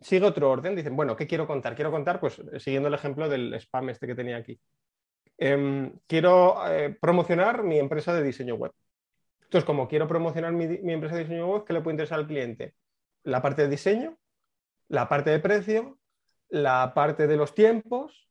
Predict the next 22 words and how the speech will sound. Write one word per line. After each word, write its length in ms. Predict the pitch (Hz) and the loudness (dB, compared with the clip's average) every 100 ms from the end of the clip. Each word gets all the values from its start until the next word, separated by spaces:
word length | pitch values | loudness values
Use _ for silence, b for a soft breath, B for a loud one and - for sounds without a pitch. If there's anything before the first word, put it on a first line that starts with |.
| _ _ _ _ | _ _ _ _
y 800 | - 202 185 170 160 151 143 139 135 | 0 4 6 4 4 2 0 -2 -2
que 100 | 143 | -2
somos 280 | 156 156 156 | 0 0 2
muy 200 | 151 151 | 2 2
amigables. 720 | 143 127 110 - - - _ _ _ _ | 2 0 -2 -4 -14 -20 _ _ _ _
Fenomenal, 760 | - 139 143 139 143 151 127 131 | 0 4 6 6 6 4 2 2
vale, 320 | 147 151 127 | 4 4 2
pues 160 | 151 151 | 0 2
voy 80 | |
a 40 | 180 | 2
escribirlo 460 | 180 185 180 180 | 2 0 2 0
todo 200 | 175 196 | 0 0
en 80 | 202 | 0
un 140 | 170 151 | -2 -4
cor-, 200 | 156 151 | -4 -2
en 100 | 151 | 0
un 100 | 160 | 2
mensaje, 420 | 151 156 123 123 | 2 0 -4 -6
pum, 220 | 151 147 | -6 -6
pum, 180 | 151 147 | -6 -6
pum, 180 | 147 135 | -6 -6
pum. 180 | 131 | -8